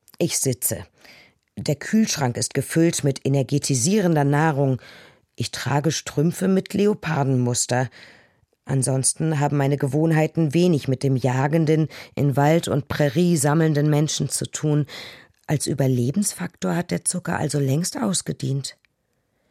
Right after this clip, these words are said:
Und trotzdem will ich ihn so sehr. Merkt mein Körper denn nicht, dass er im zweiten Jahrtausend nach Christi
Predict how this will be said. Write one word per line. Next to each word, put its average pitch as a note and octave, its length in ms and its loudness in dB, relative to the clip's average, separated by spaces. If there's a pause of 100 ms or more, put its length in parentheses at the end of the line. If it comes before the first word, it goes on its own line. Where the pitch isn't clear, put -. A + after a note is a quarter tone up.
(800)
Und D#3+ 160 0
trotzdem F3 600 0
will G3+ 180 2
ich D#3+ 160 -2
ihn E3+ 260 0
so F3+ 280 0
sehr. F#3+ 580 -2 (580)
Merkt D3 400 0
mein C#3 200 2
Körper C#3+ 340 -4
denn D#3+ 200 2
nicht, E3+ 200 0
dass D#3 140 0
er C3+ 80 -2
im C#3+ 100 -2
zweiten C3+ 460 -2
Jahrtausend D3 580 0
nach D3 240 0
Christi - 640 0